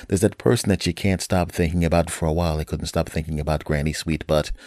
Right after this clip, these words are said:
but I never thought anything would happen, and I never thought I'd see her again.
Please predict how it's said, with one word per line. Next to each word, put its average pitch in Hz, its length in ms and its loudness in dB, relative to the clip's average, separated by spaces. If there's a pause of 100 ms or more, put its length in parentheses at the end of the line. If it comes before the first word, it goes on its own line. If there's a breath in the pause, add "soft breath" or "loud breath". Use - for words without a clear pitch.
(260 soft breath)
but 160 100 6
I 185 60 10
never 113 200 10
thought 73 220 2
anything 73 320 -2
would 67 120 -4
happen, 65 260 0
and 73 100 2
I 82 60 4
never 95 200 4
thought 85 260 4
I'd 80 160 2
see 82 220 2
her 76 140 2
again. 64 720 -6